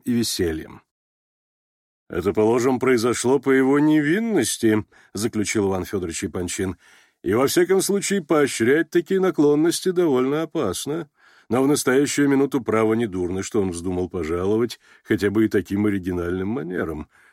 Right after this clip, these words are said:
Он, может быть, и повеселит нас, сколько я о нем, по крайней мере, могу судить".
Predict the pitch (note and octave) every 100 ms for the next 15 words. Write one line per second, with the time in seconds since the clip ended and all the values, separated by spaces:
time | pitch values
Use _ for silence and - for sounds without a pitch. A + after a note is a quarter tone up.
0 | _ - G2 G2 A2 G2 A2 A2 G#2+ A#2
1 | G#2 G#2 - F#2 F#2 C#3 - F3+ A2+ -
2 | - _ _ _ - A2+ G2 G2+ G2 F#2+
3 | F#2+ F2+ D#2 F#2 G2 F#2+ F2+ F#2+ F2+ E2+
4 | E2+ F2 E2 E2 F#2 D2 D2+ -